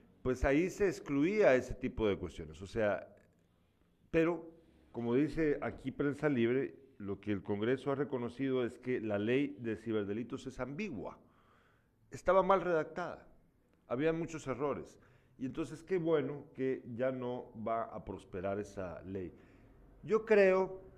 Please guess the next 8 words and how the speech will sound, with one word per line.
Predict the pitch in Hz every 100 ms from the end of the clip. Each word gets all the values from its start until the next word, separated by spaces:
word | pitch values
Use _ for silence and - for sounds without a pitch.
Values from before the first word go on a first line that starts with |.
| - - -
que | - 135 131 123 123 127
en | 135
lo | 131 131
que | 135
sí | - 202
está, | 202 208 196 196 190 170 - -
estaba | - - 170 170 175 156 135 123 113 107
bien | 98 135 175 160